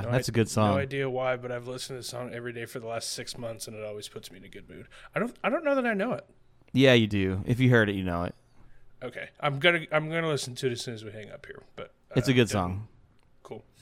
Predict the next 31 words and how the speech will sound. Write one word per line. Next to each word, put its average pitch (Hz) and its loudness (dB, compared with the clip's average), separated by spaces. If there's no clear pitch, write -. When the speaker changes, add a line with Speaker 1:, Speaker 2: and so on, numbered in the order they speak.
Speaker 1:
Uh, 135 0
next 147 0
one 156 -4
is 147 -2
from 147 2
our 131 0
friend 131 -2
Hannah. 139 -2
Uh, 117 -6
she 127 -4
kinda 143 -4
just 131 -6
sent 131 0
her 135 -2
list, 127 -4
not 127 -4
a 127 -2
lot 123 -2
of 120 -6
explanations. 123 -6
She - -6
says, 120 -6
uh, 113 -4
"Card 135 2
Shark" 165 4
by 120 0
Mo 127 -2
Lauda 127 -2
and 123 -8
the 107 -6
Humble. 165 -4